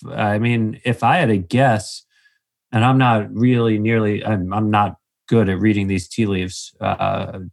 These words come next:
wouldn't ever claim to be. There was a, uh, Charlie Munger statement about how he thought that Charlie Scharf wasn't fully committed to the job and was half checked out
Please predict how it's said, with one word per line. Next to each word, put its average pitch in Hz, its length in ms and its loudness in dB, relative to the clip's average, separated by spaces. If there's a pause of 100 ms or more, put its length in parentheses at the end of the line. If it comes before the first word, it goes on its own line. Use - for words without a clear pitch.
(300)
wouldn't 101 280 -6
ever 90 220 -8
claim 110 260 -4
to 95 80 -8
be. 95 240 -4 (720)
There 131 200 2
was 131 160 2
a, 120 340 0
uh, 117 380 2
Charlie 139 360 2
Munger 120 340 2
statement 104 420 -2
about 101 320 -2
how 104 300 0
he 110 220 0
thought 110 420 0
that 101 320 0
Charlie 107 320 0
Scharf 101 420 -2
wasn't 101 300 -2
fully 101 220 -2
committed 98 400 -4
to - 80 -6
the 95 100 -2
job 98 380 0
and 151 80 0
was 98 160 -4
half 101 260 -2
checked - 320 -6
out 98 320 -2